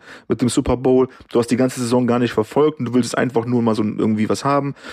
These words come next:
und du guckst es einfach nur, aber hast gar, bist gar nicht Fan von irgendeiner Mannschaft. Dann ist es auch, kannst du sagen, „Ey, es war ein geiles, geiles Spiel, so geiles Game,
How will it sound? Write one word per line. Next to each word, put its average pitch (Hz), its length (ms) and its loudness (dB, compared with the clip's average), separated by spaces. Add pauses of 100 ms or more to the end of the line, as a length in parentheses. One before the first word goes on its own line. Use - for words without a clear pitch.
und 127 160 -2
du - 40 -2
guckst - 260 -2
es - 80 -8
einfach 139 280 -2
nur, 139 220 4
aber 123 140 0
hast - 160 -6
gar, 135 140 0
bist 123 200 -6
gar 127 80 0
nicht 123 140 -2
Fan 135 240 0
von 123 160 0
irgendeiner 123 260 2
Mannschaft. - 520 -4 (360)
Dann 147 120 0
ist 156 60 0
es 156 100 -4
auch, 156 320 0 (120)
kannst 151 200 -4
du 156 40 -4
sagen, 143 140 -2
„Ey, 127 80 0
es 139 140 0
war 139 80 0
ein 139 60 -4
geiles, 139 400 0 (300)
geiles 135 220 0
Spiel, 190 280 -2
so 190 120 0
geiles 143 280 0
Game, 165 340 -2